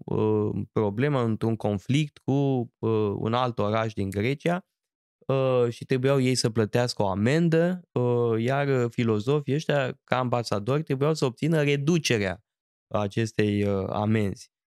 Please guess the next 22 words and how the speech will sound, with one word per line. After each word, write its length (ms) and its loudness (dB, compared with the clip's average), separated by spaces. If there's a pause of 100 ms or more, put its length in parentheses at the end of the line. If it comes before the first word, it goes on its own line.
(280)
Uh, 220 0
și, 640 0
mă, 580 2
mă 300 -2
rog, 200 -2
povestea 420 0
spune 300 0
că, 180 -2 (480)
în 100 0
timp 220 0
ce 160 0
senatul 560 0
delibera, 880 0 (400)
uh, 220 2 (100)
cei 200 2
trei 360 2
filozofi, 540 0
era 200 -2
Diogene, 640 0
mi 160 0
se 180 -2
pare 720 -2